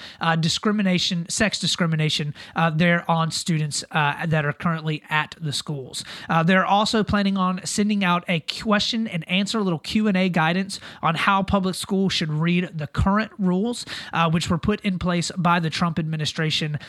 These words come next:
last August. So the Trump administration, along with Education Secretary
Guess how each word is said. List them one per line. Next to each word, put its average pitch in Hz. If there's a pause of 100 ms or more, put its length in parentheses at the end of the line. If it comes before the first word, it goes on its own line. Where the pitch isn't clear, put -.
(220)
last 160
August. 139
So 165 (340)
the 208
Trump 269
administration, 214
along 185
with 185
Education 190
Secretary 175